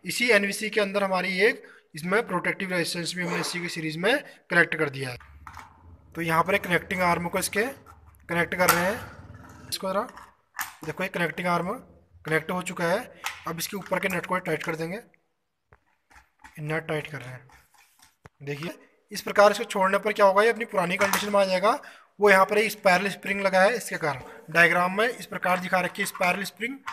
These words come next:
और ये हमारी connecting arm है। और यहाँ पर ये एनवीसी इसको क्या करेगा, Hold करेगा। तो इस प्रकार ये back side में एनवीसी के दो wire हो गए हैं। अब इनके हम connection करेंगे। देखिए, सबसे पहले इस एमसीबी के हम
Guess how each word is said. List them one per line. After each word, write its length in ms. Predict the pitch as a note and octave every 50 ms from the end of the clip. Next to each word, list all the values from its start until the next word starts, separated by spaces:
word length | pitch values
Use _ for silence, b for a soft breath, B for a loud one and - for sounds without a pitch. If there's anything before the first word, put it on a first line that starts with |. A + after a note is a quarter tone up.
| - - -
और 140 | F3 F#3 F#3+
ये 60 | G3
हमारी 200 | F#3 F#3 F3+ F#3+
connecting 380 | F#3+ G3 E3+ D#3 D#3 - E3 D#3+
arm 220 | D3+ C#3 C3+ C3+
है। 160 | B2+ A#2+ A#2 _ - - - _ _ _ _ _ _ _ _
और 160 | E3 F#3+ G#3
यहाँ 200 | G3+ F#3 F3+ F#3+
पर 140 | F#3+ G3+ A3
ये 100 | A3+ A3
एनवीसी 360 | G3 F#3+ F#3 F#3+ F#3 - A3
इसको 180 | G3+ - - G#3+
क्या 140 | G#3 G#3+ G3
करेगा, 300 | G3 F#3+ F#3 F3+ G3+ A#3 C#4 - - - - -
Hold 200 | D#3+ E3+ F3 D#3
करेगा। 360 | D#3+ D3 C#3+ C3 B2+ B2 B2 - _ _ _ _ _ _ _ _ _ _ _ _ _ _ _ _ _ -
तो 60 | F#3
इस 120 | F#3 - -
प्रकार 340 | - F#3+ F3+ F3+ F#3 F#3
ये 60 | G3+ G3
back 220 | E3+ F3 F3 E3+
side 260 | E3 F#3 F3 F3 E3 E3
में 100 | F3+ G3+
एनवीसी 460 | F#3+ D#3+ D#3+ D#3+ D#3+ D3+ - F3+ F3
के 60 | F#3+
दो 140 | D#3+ E3 D#3+
wire 200 | E3 D#3+ D#3+ E3+
हो 120 | E3+ E3 E3
गए 80 | E3+ E3
हैं। 160 | F3 G#3 B3 - _ _ _ b b b b b b _
अब 120 | - F#3+ G3
इनके 220 | G3 F#3+ - G#3+
हम 120 | G3+ G#3+ A#3
connection 340 | - F#3+ F3+ - - F#3+ F#3+
करेंगे। 380 | F3+ F#3+ F#3 F3+ F#3 G3+ A#3+ C4+ - - b b b b b b b b b b b b b _ -
देखिए, 240 | D3+ D#3 - A#3
सबसे 240 | A3 A#3 - - A3+
पहले 300 | G3+ G#3+ G3+ G3 G3 G#3 A#3+ C4 - - - - - -
इस 140 | A3 A3+ -
एमसीबी 460 | A3+ G#3 F#3+ F#3+ F#3 A3 G#3 F#3 G#3 F#3
के 120 | - A3
हम 180 | G#3 G#3 A3+